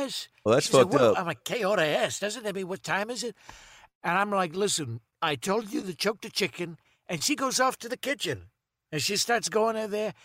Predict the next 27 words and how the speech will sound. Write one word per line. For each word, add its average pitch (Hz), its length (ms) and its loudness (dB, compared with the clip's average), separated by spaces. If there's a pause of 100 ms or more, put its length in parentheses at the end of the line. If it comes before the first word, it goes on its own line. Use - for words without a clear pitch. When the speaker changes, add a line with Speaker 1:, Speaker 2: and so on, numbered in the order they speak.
(160)
Speaker 1:
and 151 160 -6
she 202 140 -2
starts 175 320 0
digging 170 340 -2
through. 185 300 -2
The, 180 100 -8 (240)
she's 196 320 -4
like, 170 140 -2 (240)
"¿Qué, 240 280 0 (280)
qué, 240 420 4
uh, 214 180 0
dónde 247 460 0
es 240 500 0
los, 226 320 0 (280)
los, 214 460 0
uh, 208 360 2 (480)
los, 214 420 -6
uh, 196 320 2
uh, 180 500 -8
uh, - 20 -14 (260)
caballeros?" 220 840 0 (220)
I'm - 40 -18
like, 139 180 -6
"Where 185 260 2
are 226 80 0
the 175 280 0
cowboys?" 175 680 0